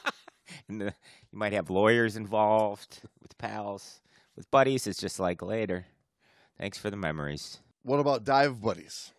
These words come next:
Speaker 1: Exactly. That's why you call 'em dive buddies.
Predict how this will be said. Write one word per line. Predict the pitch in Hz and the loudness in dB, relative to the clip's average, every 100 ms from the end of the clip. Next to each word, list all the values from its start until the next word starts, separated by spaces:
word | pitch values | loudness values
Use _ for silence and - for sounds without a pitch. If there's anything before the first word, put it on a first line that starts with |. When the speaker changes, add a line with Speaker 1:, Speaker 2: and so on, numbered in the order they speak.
| - | -10
Speaker 1:
Exactly. | 92 92 123 - 82 67 | -2 2 2 2 -4 -2
That's | 82 - | -2 0
why | 101 | -2
you | |
call | - 113 110 | 2 2 2
'em | 80 | 0
dive | 73 69 64 | -2 -4 -4
buddies. | 71 64 58 - | -8 -8 -12 -16